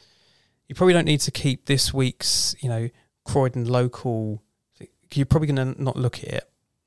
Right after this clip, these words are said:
And so these types of questions that we start to ask ourselves when around our environment, they really add a lot of value.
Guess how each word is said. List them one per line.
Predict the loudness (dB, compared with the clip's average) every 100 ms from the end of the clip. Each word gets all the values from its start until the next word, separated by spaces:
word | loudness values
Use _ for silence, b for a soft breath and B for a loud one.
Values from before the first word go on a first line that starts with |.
| _ B B B B
And | 4
so | 4 4
these | 2 0 0
types | 0 0
of | -4 0
questions | 2 2 0 0 0
that |
we | 0
start | 0 0 0
to | 0
ask | 2 2 0
ourselves | -2 0 0 -2
when |
around | -2 -2 -2 0
our | 0
environment, | 0 0 0 -4 -8
they | -4
really | 0 0 0
add | -2 -2
a |
lot | -2
of | -4
value. | -4 -4 -4 -8